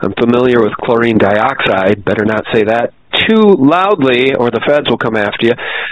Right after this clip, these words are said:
Uh, let's talk a little bit about the Parasite Challenge, which starts on March first, Diane, 'cause I know you're not just about sending people the Warrior Cleanse kit. It's also about the knowledge, right? It's about the lifestyle.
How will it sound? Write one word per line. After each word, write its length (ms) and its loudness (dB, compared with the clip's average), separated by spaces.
Uh, 460 0
let's 300 0
talk 220 -2
a 60 2
little 180 2
bit 160 0
about 200 -2
the 60 -2
Parasite 480 -2
Challenge, 440 0
which 180 0
starts 360 -2
on 220 0
March 260 0
first, 280 0
Diane, 340 0
'cause 160 0
I 40 0
know 140 2
you're 140 2
not 220 -2
just 280 -2
about 240 0
sending 260 0
people 300 0
the 80 2
Warrior 340 2
Cleanse 460 -2
kit. 340 0
It's 140 -4
also 260 0
about 240 0
the 80 0
knowledge, 560 0
right? 240 2
It's 160 -2
about 200 -2
the 80 -2
lifestyle. 680 0